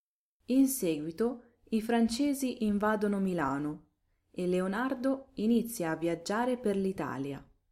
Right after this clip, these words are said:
Si reca in varie città, Venezia, Mantova, Firenze e Roma. In tutti i suoi viaggi conosce persone diverse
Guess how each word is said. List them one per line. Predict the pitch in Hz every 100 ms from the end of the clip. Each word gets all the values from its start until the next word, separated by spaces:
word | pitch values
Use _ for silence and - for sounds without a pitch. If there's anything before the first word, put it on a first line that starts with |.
| _ _ _ _ _ _ _ _ _ _
Si | - - 208
reca | 220 247 240 226
in | 196 196 185
varie | 208 233 226 226
città, | 214 202 - 143 - _ _ _ _ _ _
Venezia, | 156 170 165 165 175 - 240 247 262 _ _ _
Mantova, | 165 170 156 151 - 190 214 214 - _ _
Firenze | - 185 175 208 233 233 247 233 - -
e | 196
Roma. | 190 175 143 131 - _ _ _ _ _ _ _ _ _ _ _ _ _ -
In | 214 214
tutti | 302 302 226
i |
suoi | 214 190 180
viaggi | 190 233 247 - 262 - - _
conosce | - 220 214 196 - 170
persone | 170 170 - 185
diverse | 165 165 156 156 185 - 247 - -